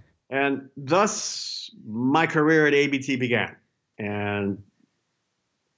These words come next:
I was there for fourteen years, and I became the music director. And it was a really great experience, working with Misha, especially,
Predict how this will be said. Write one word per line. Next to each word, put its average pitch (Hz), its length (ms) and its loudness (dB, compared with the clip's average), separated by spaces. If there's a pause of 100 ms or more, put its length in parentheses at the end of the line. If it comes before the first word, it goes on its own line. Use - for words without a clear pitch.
I 123 120 2
was 123 160 2
there 127 140 4
for 123 140 -4
fourteen 143 500 4
years, 143 340 4
and 113 100 2
I 107 80 2
became 110 340 2
the 110 80 4
music 113 300 4
director. 113 800 2
And 101 500 0 (920)
it 139 60 6
was 139 140 6
a 139 60 6
really 139 400 6
great 113 240 6
experience, - 1000 -2
working 127 340 4
with 117 160 6
Misha, 117 380 4
especially, 110 720 0